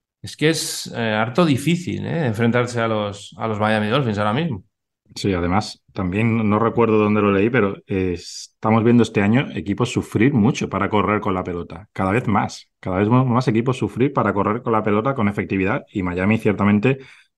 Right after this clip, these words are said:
Speaker 2: no es el caso. Es que los dos ejemplos son lo que tú has comentado. O sea, sal de Buffalo, súper agresivo, y luego lo que hizo New England en la semana dos. Pero claro, ese plan tan conservador, que en New England casi hubo situaciones en las que jugaba, entre comillas, con tres safeties,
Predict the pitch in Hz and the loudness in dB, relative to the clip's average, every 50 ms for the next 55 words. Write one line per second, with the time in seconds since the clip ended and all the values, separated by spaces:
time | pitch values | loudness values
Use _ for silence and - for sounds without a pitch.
0 | _ - 110 101 104 107 110 110 107 - 113 104 101 95 - 123 127 - - 160 | _ -4 -2 0 2 2 2 2 2 0 0 0 0 0 0 -2 -2 0 -2 -4
1 | 170 - - _ _ _ _ _ 127 110 - - 143 139 139 139 - - _ _ | -4 -6 -10 _ _ _ _ _ -12 -10 -2 0 2 2 2 0 -6 -14 _ _
2 | _ _ _ _ _ _ _ _ _ _ _ _ _ 127 117 113 101 120 135 131 | _ _ _ _ _ _ _ _ _ _ _ _ _ 0 2 2 2 2 0 0
3 | 160 143 - 156 151 156 175 180 - - 135 117 107 104 - 113 107 95 101 90 | 0 0 0 0 0 0 -2 -4 -2 -2 -2 -2 -2 -4 -4 -6 -6 -4 -6 -6
4 | 110 104 92 - 107 104 113 131 180 147 101 98 98 - 123 104 92 92 - - | -6 -6 -4 -2 0 0 0 2 0 0 0 -2 -2 -2 -2 -2 -2 -2 -2 -2
5 | 107 113 123 131 160 160 - 185 185 190 185 - - _ _ - - 107 - 98 | 0 2 4 4 2 2 2 0 0 0 0 -2 -8 _ _ -12 -8 -6 -2 0
6 | 95 90 92 98 - - 131 143 156 196 - - - - _ _ _ _ _ _ | 0 0 0 -2 0 2 2 4 4 2 0 -4 -10 -20 _ _ _ _ _ _
7 | _ _ - 117 110 113 117 120 135 156 160 - 143 123 104 107 117 113 131 113 | _ _ -4 0 2 4 4 4 4 2 2 0 0 0 0 0 -2 0 0 0
8 | 113 123 170 220 202 117 98 98 104 104 101 - 113 107 113 120 131 131 147 175 | 2 2 0 2 0 -2 -2 -2 -4 -6 -6 -4 -2 0 2 2 4 4 2 2
9 | 226 - - _ _ _ _ _ _ _ _ _ _ _ _ _ _ - 110 101 | 0 -4 -10 _ _ _ _ _ _ _ _ _ _ _ _ _ _ -4 -4 -2
10 | 95 120 143 135 113 107 - 131 113 131 143 147 139 123 117 120 120 131 127 - | 0 0 0 0 0 -2 -4 -6 -4 -2 -2 0 0 -2 -2 -2 -4 -4 -4 -2
11 | 139 131 123 - - 127 123 123 127 131 156 185 127 - 107 104 104 107 117 131 | -2 -2 -2 -2 -2 -2 0 2 0 0 0 -2 -4 -6 -6 -4 -4 -2 -2 -2
12 | 135 127 131 139 135 - - 131 120 123 120 - 117 113 107 139 131 117 101 101 | -2 -2 -2 -4 -4 -2 0 0 0 0 -2 -2 -4 -2 -2 -2 -4 -4 -4 -6
13 | 95 - - 107 - 110 117 127 117 - - 117 104 101 104 104 107 104 123 - | -10 -10 -10 -8 -2 0 2 2 2 0 -2 -4 -4 -4 -4 -4 -2 0 0 0
14 | - - - 98 95 85 - - - 117 - - 135 135 131 135 151 156 - - | 0 -2 -4 -4 -4 -4 0 0 0 0 0 0 0 0 0 0 -2 -4 -4 -8
15 | - | -14